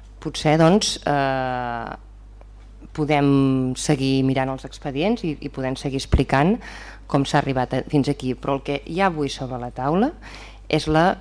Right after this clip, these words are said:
possibilitat de que la Societat Coral Arato, no, no l'Ajuntament, prevegin a la seva planta baixa un ús sanitari, a més a més de l'assistencial que ja està previst. Eh?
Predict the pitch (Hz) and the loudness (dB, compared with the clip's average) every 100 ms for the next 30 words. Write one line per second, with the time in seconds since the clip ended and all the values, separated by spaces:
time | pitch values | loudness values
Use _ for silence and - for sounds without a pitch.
0 | - 202 - 214 196 180 - 120 104 - | -2 -2 4 4 4 2 0 -4 -4 -14
1 | - - - - - - - 120 151 - | -20 -20 -20 -20 -20 -20 -14 -4 -4 2
2 | 139 - - - - 147 151 151 190 202 | 0 0 -10 -14 -4 0 2 4 2 2
3 | 202 160 135 127 123 - 262 - - 147 | 4 4 4 2 0 -2 -6 -8 -6 2
4 | 151 - 151 151 139 131 123 131 123 160 | 2 2 0 0 -2 -4 -6 -4 -2 -2
5 | 285 - - - - - - - - - | -4 -10 -20 -20 -20 -20 -20 -20 -20 -6
6 | - 196 180 151 139 135 143 - 196 185 | 2 6 6 4 0 -4 -4 -2 -2 0
7 | 151 139 127 120 143 - 262 370 - - | 0 -2 -4 -4 -6 -4 -4 -6 -12 -20
8 | - - - - 190 175 160 - 143 139 | -20 -20 -20 0 4 4 4 0 -2 0
9 | 139 147 233 - 175 226 233 165 147 196 | -2 0 0 4 8 8 8 6 6 4
10 | - - - 151 143 - 139 - 143 160 | 0 -6 -2 0 0 -2 -6 -4 -4 -2
11 | 165 180 156 147 - 139 135 120 120 - | -2 -2 -4 -6 -8 -8 -10 -12 -12 -12
12 | - - - - - - - - - 143 | -12 -20 -20 -20 -20 -20 -20 -20 -12 -10